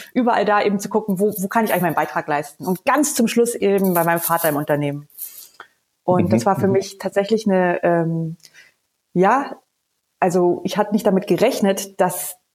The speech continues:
Speaker 1: dass das tatsächlich, dass ich mich so da beheimatet fühlen würde. Wahrscheinlich einerseits, weil ich einfach damit aufgewachsen war und Outdoor sowieso mein Leben ist, aber andererseits eben, weil mir da auch erst bewusst geworden ist,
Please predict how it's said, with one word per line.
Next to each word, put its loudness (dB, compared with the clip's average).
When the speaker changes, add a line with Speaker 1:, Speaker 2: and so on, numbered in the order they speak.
Speaker 1:
dass -4
das 0
tatsächlich, -2
dass -2
ich -2
mich -4
so 4
da 2
beheimatet 0
fühlen -2
würde. -2
Wahrscheinlich 0
einerseits, 0
weil 2
ich 0
einfach -2
damit -4
aufgewachsen -2
war 0
und -2
Outdoor 2
sowieso 0
mein 0
Leben 2
ist, -6
aber 0
andererseits 0
eben, 2
weil 0
mir 0
da 2
auch 0
erst 0
bewusst -2
geworden 2
ist, -4